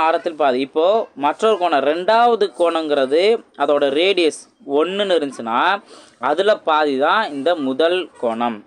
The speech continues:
அப்போ first ஒருத்தனே one by two note பண்ணணும், அடுத்ததா ஒண்ணு. ஓகேவா? இதை நம்ம cube பண்ணிட்டோம்னா நம்மளுக்கு தேவையான ஆன்சர் வந்துடும். இப்போ first இதை எப்படி நம்ம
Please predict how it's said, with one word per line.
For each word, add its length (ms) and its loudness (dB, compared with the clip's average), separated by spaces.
அப்போ 220 -6
first 300 -4
ஒருத்தனே 380 0
one 100 -4
by 200 2
two 80 -2
note 180 -2
பண்ணணும், 400 -2
அடுத்ததா 400 0
ஒண்ணு. 200 -4
ஓகேவா? 280 0
இதை 400 -2
நம்ம 280 -2
cube 240 0
பண்ணிட்டோம்னா 420 -2
நம்மளுக்கு 300 -4
தேவையான 280 0
ஆன்சர் 260 -4
வந்துடும். 260 -6
இப்போ 160 -2
first 320 -2
இதை 100 2
எப்படி 220 -2
நம்ம 180 -4